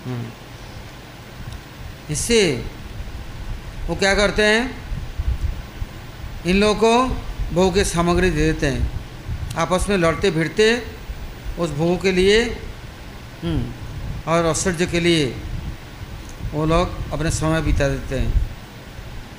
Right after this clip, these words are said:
किंतु उनको यदि कुछ न दे,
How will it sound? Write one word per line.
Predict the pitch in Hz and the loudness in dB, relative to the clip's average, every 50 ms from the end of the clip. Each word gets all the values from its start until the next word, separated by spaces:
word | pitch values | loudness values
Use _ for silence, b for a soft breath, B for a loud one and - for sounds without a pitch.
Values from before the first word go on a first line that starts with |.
| - - - - - - - | -16 -16 -14 -14 -12 -6 -2
किंतु | 180 190 185 208 | 0 2 2 4
उनको | 208 190 180 214 | 4 4 4 4
यदि | 208 214 202 208 226 233 240 220 160 131 - - - - - - - - - - - - | 4 6 6 4 4 4 4 2 2 0 -4 -6 -6 -4 -4 -4 -4 -4 -6 -8 -4 0
कुछ | 202 196 - 196 | 0 2 2 4
न | 196 190 190 214 233 | 4 4 6 6 6
दे, | 214 220 214 214 214 220 240 | 6 6 6 8 8 6 6